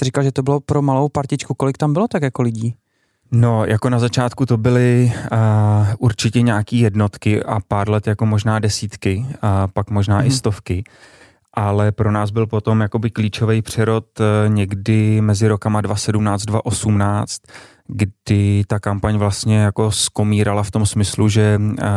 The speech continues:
Speaker 2: stála nějakou energii, čas, peníze, ale nevracelo se nic zpátky. Takže tam potom byla jakoby nutná nějaká profesionalizace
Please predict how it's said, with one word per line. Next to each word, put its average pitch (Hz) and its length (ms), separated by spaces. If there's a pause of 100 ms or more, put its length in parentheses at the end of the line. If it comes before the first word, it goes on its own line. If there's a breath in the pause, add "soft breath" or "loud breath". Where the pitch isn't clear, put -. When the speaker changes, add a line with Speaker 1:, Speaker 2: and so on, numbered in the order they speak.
Speaker 2:
stála 98 380
nějakou 101 380
energii, 104 420
čas, 113 200
peníze, 101 520 (560 loud breath)
ale 104 200
nevracelo 104 520
se 107 140
nic 107 160
zpátky. 95 580
Takže 95 540
tam 98 160
potom 101 320
byla 101 200
jakoby 101 280
nutná 101 360
nějaká 98 360
profesionalizace 107 1120